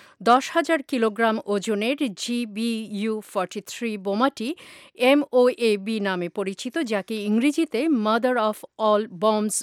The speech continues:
বলা হয়ে থাকে। বৃহস্পতিবার যুক্তরাষ্ট্র আফগানিস্তানের দক্ষিণ পূর্বাঞ্চলের নাঙ্গাহার প্রদেশের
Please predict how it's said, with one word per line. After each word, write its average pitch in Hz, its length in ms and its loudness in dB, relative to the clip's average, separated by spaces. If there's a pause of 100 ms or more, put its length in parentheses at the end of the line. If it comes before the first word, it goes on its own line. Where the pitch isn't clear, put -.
(140)
বলা 170 220 -2
হয়ে 170 220 -6
থাকে। 170 460 -10 (480)
বৃহস্পতিবার 320 840 0
যুক্তরাষ্ট্র 285 640 -2
আফগানিস্তানের 247 880 0
দক্ষিণ 247 320 -6
পূর্বাঞ্চলের 226 760 -4
নাঙ্গাহার 208 580 -4
প্রদেশের 226 600 -2